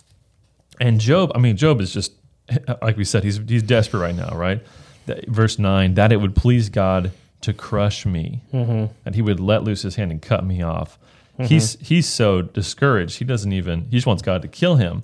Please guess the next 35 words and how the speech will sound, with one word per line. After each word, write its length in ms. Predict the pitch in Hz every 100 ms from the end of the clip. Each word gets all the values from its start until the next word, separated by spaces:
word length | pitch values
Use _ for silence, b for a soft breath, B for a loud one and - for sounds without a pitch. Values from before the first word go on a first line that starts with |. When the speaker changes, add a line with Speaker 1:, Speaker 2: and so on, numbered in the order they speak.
| -
Speaker 2:
Right. 260 | 101 95 - _ _ -
Speaker 1:
And 120 | 117
he 100 | 120
speaks 400 | 113 - 185 185
about, 520 | 113 98 101 98 - _ _ _ _ _
you 140 | 127
know, 100 | 101
who 200 | 95 123
God 300 | 110 98 92
is 440 | 135 131 98 151 -
and 140 | 98
who 100 | 113
his 140 | 98
friends 380 | - 139 170 -
<laughs> 60 | -
are, 260 | 85 92 107 -
right? 220 | 101 127 - B B B
He 60 | -
says, 160 | 107
"He 220 | - 170
who 100 | 151
withholds 420 | 131 127 127 113 -
kindness 420 | - 127 123 107
from 140 | 113
a 80 | 90
friend 440 | - 135 147 101 98
forsakes 420 | 101 - 120 -
the 100 | 92
fear 180 | - 101
of 80 |
the 80 | 90
Almighty. 520 | 87 80 113 156 - - _ _ _ _ _ -
My 160 | 101
brothers 500 | 101 113 143 143 101
are 380 | - 107 98 101